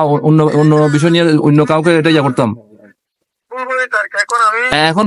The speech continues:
Speaker 1: ভুল হয়ে গেছে, এখন ভুলটা দে-, দেখেন, ভুলটা হচ্ছে এটা কিছু ভুলের মানে মা-,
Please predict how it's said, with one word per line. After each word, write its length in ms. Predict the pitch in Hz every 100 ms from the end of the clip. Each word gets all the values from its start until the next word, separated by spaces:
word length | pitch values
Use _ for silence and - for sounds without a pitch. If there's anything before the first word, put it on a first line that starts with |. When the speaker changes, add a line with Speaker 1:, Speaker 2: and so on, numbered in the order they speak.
| 185
Speaker 1:
ভুল 120 | 214
হয়ে 140 | 214 208
গেছে, 140 | 202
এখন 140 | 202 214
ভুলটা 200 | 208 208
দে-, 200 | 190 185
দেখেন, 260 | 160 165 175 135
ভুলটা 240 | 160 196 185
হচ্ছে 220 | 190 196
এটা 160 | 185 208 180 143
কিছু 180 | 160 220
ভুলের 240 | 214 220 226 -
মানে 180 | - 151 151 143
মা-, 340 | 147 151